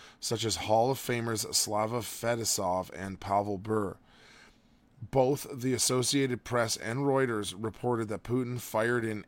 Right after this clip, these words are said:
eight goals during the match, while the official Kremlin release indicates he scored ten times in a fourteen to seven victory.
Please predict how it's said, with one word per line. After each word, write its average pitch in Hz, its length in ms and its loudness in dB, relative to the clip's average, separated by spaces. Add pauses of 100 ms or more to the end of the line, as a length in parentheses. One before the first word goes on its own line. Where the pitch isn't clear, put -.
eight 127 460 -4
goals 107 400 0 (100)
during 107 340 0
the 101 80 -4
match, 101 460 -6 (400)
while 101 180 0
the 110 140 4
official 107 360 -2
Kremlin 127 580 0
release 104 400 -2
indicates 104 560 -4
he 110 60 -4
scored 101 340 -2 (160)
ten 117 460 -4 (120)
times 120 680 0
in 107 140 -6
a 98 40 -6
fourteen 117 560 -4
to 98 60 -4
seven 107 340 -2
victory. 101 420 -4